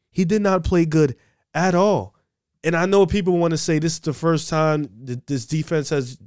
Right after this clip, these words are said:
you know, he, he's seen this defense. Okay, that's fair to say, but you can still play better.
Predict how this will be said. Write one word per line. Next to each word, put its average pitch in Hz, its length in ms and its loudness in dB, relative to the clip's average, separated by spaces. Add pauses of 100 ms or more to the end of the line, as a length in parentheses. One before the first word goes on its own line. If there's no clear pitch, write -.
you 135 140 -4
know, 143 80 2
he, 147 160 2
he's 143 220 -2
seen 147 220 -2
this 139 140 -2
defense. 135 380 -2 (380)
Okay, 160 460 0 (260)
that's 175 180 -4
fair 160 240 0
to 135 100 -2
say, 156 380 -4 (440)
but 151 180 -2
you 190 60 0
can 165 160 -2
still 170 300 -2
play 156 280 0
better. 117 420 -2